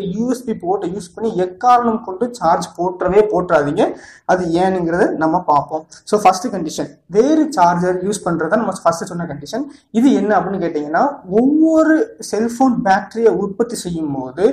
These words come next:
இந்தந்த battery வந்து இவ்வளவு நேரத்துக்கு இவ்வளவு percentage of charge ஏறும் அப்படிங்கிறத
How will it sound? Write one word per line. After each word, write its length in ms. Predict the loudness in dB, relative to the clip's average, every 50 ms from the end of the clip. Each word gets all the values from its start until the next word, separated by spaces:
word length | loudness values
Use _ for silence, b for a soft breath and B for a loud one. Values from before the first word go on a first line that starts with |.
| B B B B B B 0
இந்தந்த 560 | 2 4 6 6 6 6 4 4 4 4 6 6 6 6 6 6 4 4
battery 420 | 4 4 4 4 2 -2 -4 -4
வந்து 280 | -4 -4 -2 0 2 2 2 2 0 -6
இவ்வளவு 440 | -6 -6 -6 0 4 6 6 6 6
நேரத்துக்கு 520 | 2 0 -2 -2 -4 -4 -8 -4 -2 -2 -2 -2 -4
இவ்வளவு 460 | -10 -12 -8 -2 2 2 4 4 2 0 0
percentage 560 | -2 -2 -2 -2 2 6 6 6 6 2 -6 -12 -10 -4
of 140 | -2 -2 -2 -2 -4
charge 400 | 0 4 6 6 6 6 2 0 -2 0 0
ஏறும் 340 | 2 2 2 2 0 -2 -4
அப்படிங்கிறத 720 | -6 -8 -2 -2 -2 -2 -2 -2 -2 2 2 4 4